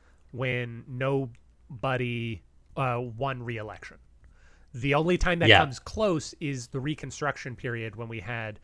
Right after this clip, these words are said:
Speaker 1: Rutherford B Hayes, James Garfield, Chester A Arthur, Grover Cleveland, Benjamin Harrison, Grover Cleveland in quick succession. But in that particular case, Grover Cleveland was reelected.
Speaker 2: Yeah.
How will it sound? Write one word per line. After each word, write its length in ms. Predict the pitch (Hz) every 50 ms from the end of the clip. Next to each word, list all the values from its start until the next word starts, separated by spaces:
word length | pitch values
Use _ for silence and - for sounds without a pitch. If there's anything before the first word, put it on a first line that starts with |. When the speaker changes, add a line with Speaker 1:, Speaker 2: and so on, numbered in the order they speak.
| - - - - - - -
Speaker 1:
Rutherford 340 | 143 139 - - 143 127 -
B 100 | 135 117
Hayes, 220 | 110 127 123 117
James 240 | - 135 123 117 -
Garfield, 380 | - 127 117 - - 135 120 -
Chester 340 | - 143 127 - - 131 117
A 60 | 113
Arthur, 400 | 113 110 107 - 127 113 110 113 107
Grover 300 | 107 127 120 110 120 104
Cleveland, 400 | - - 123 110 101 117 110 104
Benjamin 300 | 120 113 101 104 110 101
Harrison, 320 | 101 110 110 - 123 110
Grover 280 | 104 117 110 - - -
Cleveland 720 | - - - 147 135 110 104 95 98 - - - - - - - _ - - - - _ _ -
in 180 | - 156 120 117
quick 240 | 107 - 131 113 -
succession. 600 | - 117 - - - 107 98 - - 107 110 117
But 160 | 104 135 127
in 120 | 127 127 127
that 200 | 143 147 143 -
particular 420 | 147 - - 165 160 - 143 131
case, 220 | - - 127 120 -
Grover 300 | - 139 127 110 113 -
Cleveland 420 | - - 143 131 117 120 113 104
was 300 | 104 113 117 117 104 -
reelected. 760 | 113 113 104 98 98 113 127 120 - - 107 98 98 101 - - - - - - - - - - - - - - - - - - - -
Speaker 2:
Yeah. 440 | - 107 104 98 101 98 92 92